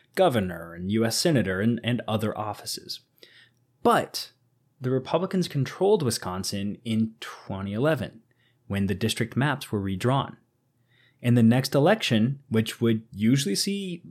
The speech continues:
you know, a minor shift in power or maybe a modest gain at best, right? The Republicans won a supermajority. A supermajority means that Republicans held far more than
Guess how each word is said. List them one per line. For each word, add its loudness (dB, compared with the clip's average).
you -2
know, -2
a -4
minor 0
shift -2
in -2
power 4
or 4
maybe 4
a 4
modest 2
gain -2
at -8
best, -6
right? -4
The 0
Republicans 4
won 4
a 4
supermajority. 2
A -2
supermajority 4
means 2
that -2
Republicans -4
held -6
far 0
more -2
than -6